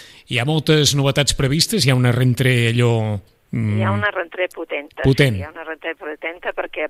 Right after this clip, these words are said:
Speaker 2: mm, el mateix, diria que és el mateix dia, no sé si és el vint-i-nou o ja passem al quatre de setembre, perquè hi ha moltes que passen de vint-i-nou. Tenim també la nova novel·la de, de la Rojals,
Speaker 1: Mhm.
Speaker 2: eh, que també promet ser un èxit, perquè
Speaker 1: De la Marta Rojals.
Speaker 2: De la Marta Rojals,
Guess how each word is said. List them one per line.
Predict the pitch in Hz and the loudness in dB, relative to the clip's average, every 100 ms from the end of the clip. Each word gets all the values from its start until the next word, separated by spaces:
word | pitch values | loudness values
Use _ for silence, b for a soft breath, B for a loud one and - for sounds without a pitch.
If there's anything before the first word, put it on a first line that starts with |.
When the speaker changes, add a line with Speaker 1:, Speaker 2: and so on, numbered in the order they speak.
| - - | -10 -20
Speaker 2:
mm, | 165 156 | -16 -6
el | 139 151 151 | -4 -6 -8
mateix, | 151 - 175 - _ | -10 -10 -14 -14 _
diria | 175 170 202 | -10 -6 -6
que | 202 | -6
és | 170 | -8
el | 165 | -8
mateix | 156 151 143 | -8 -10 -10
dia, | 175 202 | -8 -8
no | 190 160 | -8 -12
sé | 160 | -12
si | 160 | -12
és | 151 | -8
el | 151 | -8
vint-i-nou | 151 151 156 165 170 - _ | -10 -12 -6 -2 -4 -6 _
o | - 165 | -6 -4
ja | 160 | -4
passem | 165 - 160 | -6 -10 -8
al | 156 | -6
quatre | - 156 147 | -4 -4 -2
de | 147 | -6
setembre, | 156 160 170 180 - | -6 -8 -6 -4 -4
perquè | - 160 135 139 | -6 -10 -8 -8
hi | - 160 | -6 -4
ha | 151 | -4
moltes | 156 156 160 - | -6 -6 -8 -10
que | - | -10
passen | 139 - 151 | -10 -12 -16
de | 143 | -14
vint-i-nou. | 143 147 160 165 B B - | -12 -10 -8 -8 B B -10
Tenim | 156 165 180 | -8 -8 -6
també | 196 165 170 180 | -6 -2 0 0
la | 165 | -2
nova | 156 175 185 | -2 2 2
novel·la | 175 160 180 185 165 143 143 139 | 0 -2 0 0 0 0 -2 -4
de, | 139 | -6
de | 151 | -6
la | 139 | -4
Rojals, | 139 247 190 180 131 - - _ _ | -6 -2 0 0 -2 -14 -20 _ _
Speaker 1:
Mhm. | 139 131 196 185 | 0 2 2 -2
Speaker 2:
eh, | - _ B B | -20 _ B B
que | - | -18
també | - 143 - | -14 -14 -14
promet | - 165 151 - | -14 -14 -14 -12
ser | 175 156 | -10 -10
un | 147 | -8
èxit, | 156 - 156 - | -10 -10 -14 -10
perquè | 143 | -4
Speaker 1:
De | 110 | 0
la | 113 | 2
Marta | 135 131 143 | 2 2 2
Rojals. | 143 127 120 90 - - | 2 2 2 0 -4 -2
Speaker 2:
De | 180 | -2
la | 165 | -2
Marta | 185 175 185 | -4 -6 -8
Rojals, | 170 165 185 156 | -10 -6 -6 -6